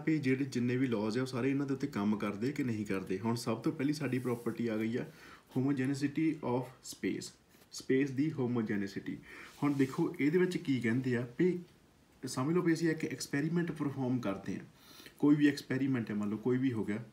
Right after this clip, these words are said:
ਵੀ same ਤਰੀਕੇ ਦਾ identical, ਆਹ ਹੁਣ ਸਾਰੇ ਦਾ ਸਾਰਾ space ਆ, open space ਆ, ਅਰਥ ਤੋਂ ਬਾਹਰਲਾ,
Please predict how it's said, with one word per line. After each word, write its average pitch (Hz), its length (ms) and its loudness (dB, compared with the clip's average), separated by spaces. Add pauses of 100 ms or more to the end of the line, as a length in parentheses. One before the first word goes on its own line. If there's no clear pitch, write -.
ਵੀ 131 160 2 (380)
same 196 360 6
ਤਰੀਕੇ 135 360 2
ਦਾ 156 220 0
identical, 127 560 2
ਆਹ 143 160 -2
ਹੁਣ 143 120 0
ਸਾਰੇ 139 280 0
ਦਾ 165 80 2
ਸਾਰਾ 156 220 0
space 113 500 2
ਆ, 101 100 2
open 131 340 2
space 101 440 0
ਆ, 117 200 -2
ਅਰਥ 117 160 -6
ਤੋਂ 120 120 0
ਬਾਹਰਲਾ, 104 460 -2